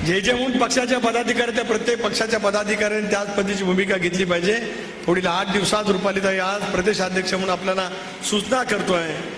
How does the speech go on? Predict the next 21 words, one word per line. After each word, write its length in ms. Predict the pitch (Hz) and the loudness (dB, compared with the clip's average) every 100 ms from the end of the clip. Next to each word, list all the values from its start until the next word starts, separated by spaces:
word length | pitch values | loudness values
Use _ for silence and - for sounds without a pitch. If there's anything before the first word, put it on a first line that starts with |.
| - - | -12 -6
की 140 | 175 | 0
या 140 | 175 208 | 0 2
जिल्ह्याच्या 500 | 202 190 190 196 196 | 0 0 0 0 0
महिला 300 | 180 175 190 | 0 0 0
अध्यक्षाची 520 | 180 190 196 180 190 | 0 -2 0 0 0
निवड 300 | 170 175 185 | 2 0 0
त्या 100 | 185 | 0
ठिकाणी 300 | 175 180 175 | 0 0 0
करून 360 | 180 175 247 240 - - - | 0 2 2 0 -4 -6 -2
महिलाच्या 420 | 156 180 190 202 | 0 0 0 0
संघटनेच्या 600 | 180 180 196 190 196 196 | 0 0 0 0 0 0
कामाला 360 | 175 165 185 196 | 0 0 0 0
गती 260 | 170 175 214 | 0 0 0
त्या 140 | 190 | 0
ठिकाणी 300 | 185 190 196 | 0 0 0
मिळालीच 460 | 175 208 247 254 196 | 2 2 2 2 0
पाहिजे 400 | 208 202 208 175 - - - | 0 2 0 0 -2 -2 -2
अशी 200 | 170 202 | -2 0
स्वच्छपणाची 580 | 233 233 233 214 214 190 | 0 0 0 0 0 0
भूमिका 340 | 170 170 147 | 0 0 0
आहे. 160 | 135 | -2